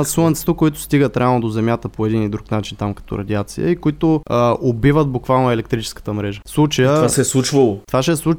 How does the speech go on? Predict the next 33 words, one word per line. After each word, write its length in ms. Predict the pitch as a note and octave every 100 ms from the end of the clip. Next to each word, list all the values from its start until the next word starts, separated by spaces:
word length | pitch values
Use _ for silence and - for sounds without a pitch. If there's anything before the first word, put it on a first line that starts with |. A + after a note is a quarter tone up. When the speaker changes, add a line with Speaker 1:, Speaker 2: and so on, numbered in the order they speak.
| -
Speaker 2:
това 140 | C#3+
се 120 | C#3+
е 40 | D3
случвало 360 | D3 D3 D3+
в 40 | C3
шейсетте, 540 | A#2+ - G#2+ - A#2
обаче 340 | - A2 A#2+ -
шейсетте 460 | C3 - A2 C3
не 120 | B2+
е 40 | B2+
била 260 | A#2+ B2
изградена 480 | B2+ A#2 A#2 A#2 B2
толкова 340 | A#2+ A#2+ A#2 A#2
инфраструктурата 760 | A#2 A#2+ - G#2+ - A#2+ -
за 140 | G#2 G#2+
интернета, 440 | A2+ A#2 A2+ -
не 80 | G#2
са 80 | G#2+
Speaker 1:
Толкова 180 | B2+
Speaker 2:
били 140 | C3+ C#3
толкова 160 | B2+ C#3+
Speaker 1:
адванс 140 | C#3+
Speaker 2:
вързани 120 | -
Speaker 1:
система, 180 | A2+ C#3+
Speaker 2:
абсолютно 160 | D#3 B2+
Speaker 1:
като 180 | A2+ A2
в 40 |
Speaker 2:
всички 200 | G#2 A#2
Speaker 1:
момента, 280 | A#2+ A2 G#2+
Speaker 2:
неща 100 | G#2+
с 80 | G#2+
Speaker 1:
да. 40 |
Speaker 2:
интернет. 340 | G2 F#2+ F#2+